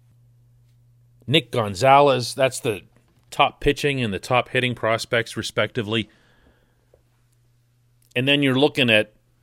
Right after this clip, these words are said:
whoever their number one overall pick is this summer, presuming that's Jack Leiter, the Vanderbilt pitcher. Maybe it's Kumar Rocker, also on the Vanderbilt staff.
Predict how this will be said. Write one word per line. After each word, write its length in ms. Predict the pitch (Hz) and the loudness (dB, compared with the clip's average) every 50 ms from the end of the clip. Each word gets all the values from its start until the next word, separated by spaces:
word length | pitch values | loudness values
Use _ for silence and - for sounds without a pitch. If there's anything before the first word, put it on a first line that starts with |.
| _ - | _ -12
whoever 480 | 113 110 135 143 151 143 135 135 127 117 | -6 0 4 6 6 6 6 4 4 6
their 180 | 120 120 117 | 6 6 6
number 260 | 117 120 123 123 117 107 | 4 2 2 2 2 2
one 200 | 104 113 113 110 | 2 2 0 0
overall 480 | 107 113 104 98 101 98 98 95 92 | 0 0 0 -2 0 0 0 0 -2
pick 320 | 90 - - 208 202 - - | -2 0 0 0 0 0 -2
is 360 | 110 104 98 92 - - - _ - - 104 | -4 -4 -4 -6 -8 -10 -12 _ -20 -12 -8
this 180 | 98 107 - | -6 -6 -6
summer, 380 | - - - 101 104 120 131 127 | -6 -6 -6 -4 -2 -4 -4 -4
presuming 480 | - 113 98 95 120 123 117 113 107 | -4 -6 -4 -4 -2 -2 -2 -2 -2
that's 400 | 101 104 98 95 - - - - _ _ _ _ _ _ _ _ _ _ _ _ - - | 0 -2 -2 -2 -4 -8 -12 -12 _ _ _ _ _ _ _ _ _ _ _ _ -12 -4
Jack 320 | - 123 120 113 113 - | 0 2 2 2 2 2
Leiter, 480 | 110 110 117 123 139 156 156 151 127 - - | 2 2 2 4 4 2 2 2 0 -6 -14
the 100 | - 90 | -16 -12
Vanderbilt 580 | 85 110 110 117 110 104 101 104 120 113 - | -8 -6 -4 -4 -4 -4 -2 0 -2 -2 -2
pitcher. 320 | - 127 127 127 - 170 156 | -2 -6 -4 -4 -4 -6 -4
Maybe 280 | 127 104 104 104 110 | -4 -4 -4 -4 -4
it's 100 | 104 - | -6 -6
Kumar 380 | - - 139 131 127 120 117 107 | -8 -8 -6 -4 -2 -2 -2 0
Rocker, 540 | 101 104 107 120 127 - 160 156 156 156 - _ _ _ _ _ _ _ _ _ _ _ _ _ _ _ _ _ _ _ _ _ - | 2 2 2 2 2 0 -2 -2 -4 -6 -12 _ _ _ _ _ _ _ _ _ _ _ _ _ _ _ _ _ _ _ _ _ -6
also 400 | 107 107 120 117 - - 123 117 | -4 -2 -2 -2 -2 -2 0 0
on 180 | 113 113 113 | 0 -2 -4
the 60 | 117 110 | -4 -4
Vanderbilt 540 | 104 117 117 120 113 117 117 123 123 117 | -4 -2 -2 -2 -2 -2 0 0 -2 -2
staff. 480 | - - - 135 123 127 139 135 - - | -2 -4 -2 -2 0 0 0 -2 -4 -8